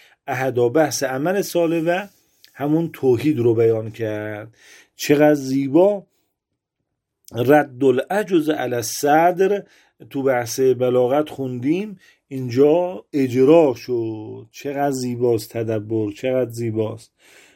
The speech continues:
و خب حالا ما داریم بر مبنای تدبر این آقای خامه‌گر بیان می‌کنیم، یعنی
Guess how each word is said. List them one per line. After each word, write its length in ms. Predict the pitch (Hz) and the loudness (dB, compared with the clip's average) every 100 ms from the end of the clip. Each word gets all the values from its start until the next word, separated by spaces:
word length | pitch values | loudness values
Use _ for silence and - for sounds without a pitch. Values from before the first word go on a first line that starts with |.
| _ | _
و 240 | 127 151 185 | 0 2 2
خب 220 | 180 180 | 2 2
حالا 340 | 165 185 190 - 185 | 2 2 0 -4 -8
ما 320 | 156 160 185 | -4 -2 -2
داریم 420 | 196 175 185 175 - _ _ _ _ - | 0 0 0 -8 -18 _ _ _ _ -4
بر 260 | 139 139 | 0 2
مبنای 840 | 139 139 127 135 151 160 160 160 156 | 2 0 0 0 0 0 2 2 2
تدبر 640 | - 135 131 127 139 143 | -2 -4 -2 0 0 2
این 400 | 147 143 135 131 | 2 0 -6 -8
آقای 560 | 131 120 120 123 131 | -12 -4 -2 -2 -2
خامه‌گر 500 | 131 127 123 120 156 | -6 -8 -8 0 2
بیان 320 | 139 120 107 104 | 2 -2 -4 -8
می‌کنیم، 380 | 104 117 117 | -12 -12 -10
یعنی 240 | 123 127 | -10 -10